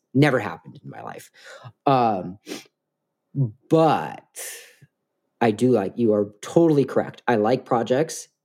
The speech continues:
and, and often they are, they are almost presented to me. You know, that's the thing. I guess I don't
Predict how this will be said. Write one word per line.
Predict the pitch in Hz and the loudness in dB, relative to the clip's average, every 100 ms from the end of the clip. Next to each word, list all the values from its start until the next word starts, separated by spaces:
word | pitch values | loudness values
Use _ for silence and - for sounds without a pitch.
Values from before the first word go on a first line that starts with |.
| _ _ _ 127 | _ _ _ 0
and, | 123 117 110 98 - _ _ _ _ _ _ _ _ _ _ _ _ _ _ _ _ _ - | 2 2 0 -2 -8 _ _ _ _ _ _ _ _ _ _ _ _ _ _ _ _ _ 0
and | 165 170 | 0 2
often | 160 220 220 160 | 2 2 2 2
they | 127 131 | 2 2
are, | 131 123 - _ _ _ _ _ _ _ _ _ _ _ _ _ _ _ _ | 2 0 -2 _ _ _ _ _ _ _ _ _ _ _ _ _ _ _ _
they | 135 147 156 | 0 4 4
are | 160 | 4
almost | 143 139 - | 2 0 0
presented | 131 110 107 95 95 - | 0 2 0 0 -6 -6
to | - - 101 | -8 -4 -2
me. | 80 73 - - _ _ _ _ - | -2 -8 -10 -20 _ _ _ _ 0
You | 135 | 2
know, | 123 | 2
that's | 147 156 - | 2 0 -4
the | 120 | -2
thing. | 127 98 | 0 0
I | 85 | -2
guess | 113 143 | -2 0
I | 143 | 0
don't | 143 151 | 0 0